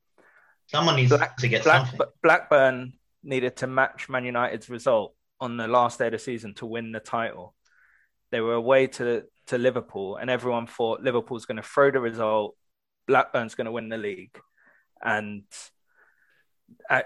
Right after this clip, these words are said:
Speaker 2: Liverpool actually turned up and beat Blackburn. However, United didn't win the league 'cause the, the game that everyone thought United was just gonna walk, they actually ended up losing.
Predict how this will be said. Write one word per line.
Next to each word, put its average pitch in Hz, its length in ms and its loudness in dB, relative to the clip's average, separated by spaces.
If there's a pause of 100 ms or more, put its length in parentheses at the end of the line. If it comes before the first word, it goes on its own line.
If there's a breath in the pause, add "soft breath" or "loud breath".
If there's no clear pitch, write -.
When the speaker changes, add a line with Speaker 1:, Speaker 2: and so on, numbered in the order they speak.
(120)
Speaker 2:
Liverpool 131 460 0
actually 123 500 -4
turned 131 340 0
up 117 200 2
and 117 120 -12
beat 120 220 -4
Blackburn. 101 560 -10 (220)
However, 135 340 4
United 123 400 0
didn't 143 240 0
win 113 140 -8
the 101 80 -10
league 98 360 -10 (420)
'cause 110 340 -4 (460)
the, 127 260 2 (160)
the 120 80 -4
game 127 240 0
that 113 140 -4
everyone 117 240 -4
thought 107 180 -10
United 131 440 -2
was 107 160 -12
just - 460 -16
gonna 104 160 -6
walk, 107 460 -6 (140)
they 117 120 -2
actually 113 760 -6 (680)
ended 123 240 -2
up 113 180 -2
losing. 123 460 -2